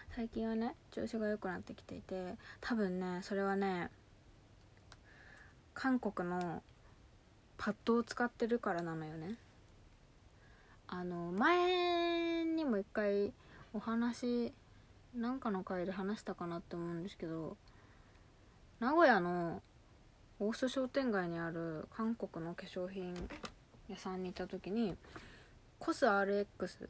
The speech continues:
ていう化粧水が染みたコットンみたいなのがいっぱい入ってる、まあ、韓国でずっと流行ってるパッドっていうのを紹介してもらって、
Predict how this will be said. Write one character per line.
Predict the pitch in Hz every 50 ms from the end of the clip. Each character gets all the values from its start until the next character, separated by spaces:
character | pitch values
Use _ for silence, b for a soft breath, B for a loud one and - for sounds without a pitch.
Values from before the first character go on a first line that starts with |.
| - - - - - - - - - - - - - - - -
て | - 202
い | 185 180 175 185 202 196 170
う | - - - - - - - - - - - - - - - - - - - - - - - - - - - - - - - - - -
化 | -
粧 | 190 - - 330 339
水 | - - 320 294
が | 285 277
染 | - - 247
み | 233 233
た | 233 - 254 233 196 - - - - - - - - - - -
コ | - -
ッ | 240 -
ト | - - 180
ン | 170
み | 165 165
た | - 165
い | 175 175
な | 180 175
の | 180 180
が | 190 185 190 - - - - - - - - - -
い | 185
っ | - -
ぱ | - 208
い | 208
入 | 208 208
っ |
て | - - 160
る、 | 160 160 160 - - - - - - - - - - - - - - - - - - B B B B B B B B B B B B - - - -
ま | 185 170 -
あ、 | - - - - -
韓 | - 214 202
国 | 190 185 165 180 170
で | 160
ず | 185 185
っ |
と | - - 185 196
流 | 185
行 | 180
っ | 180
て | - - -
る | - 160 -
パ | - 185
ッ | - - -
ド | 185
っ | 185
て | - - 190
い | 185
う | 185
の | 175 170 170 175
を | 180
紹 | - - 185
介 | - 190 185
し | 185
て | - 190
も | 185 180 180
ら | 185 190
っ |
て、 | - - - 226 196 165 -